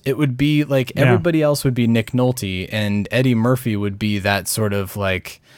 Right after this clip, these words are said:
Speaker 1: too, too cool for all of this kind of character. Like, that's how Winston
Speaker 2: Yeah.
Speaker 1: Zeddemore could have ended up being. He could have been the, like, "What the hell am I doing with these guys? Like, these nerds over here, I don't wanna hang out with these guys, but whatever, I make money."
Speaker 2: Yeah.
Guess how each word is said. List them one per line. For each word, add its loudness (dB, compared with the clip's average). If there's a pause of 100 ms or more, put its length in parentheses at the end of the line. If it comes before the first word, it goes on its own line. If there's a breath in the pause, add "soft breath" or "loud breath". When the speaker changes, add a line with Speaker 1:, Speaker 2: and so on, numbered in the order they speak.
(560 soft breath)
Speaker 1:
too, 2
too 0
cool 2
for 2
all 4
of -4
this 0
kind -2
of -4
character. -2
Like, -6
that's 0
how 2
Winston 2
Speaker 2:
Yeah. 4
Speaker 1:
Zeddemore 2
could 0
have -2
ended 0
up -4
being. 0
He -6
could 0
have -4
been 2
the, 0
like, -2 (640 soft breath)
"What -4
the 2
hell 2
am 4
I 4
doing 4
with 2
these 2
guys? -2
Like, -2
these -2
nerds 0
over 0
here, 0
I -2
don't 0
wanna -2
hang -4
out -2
with -6
these -6
guys, -2
but -2
whatever, 0
I 2
make 4
money." 2
Speaker 2:
Yeah. 0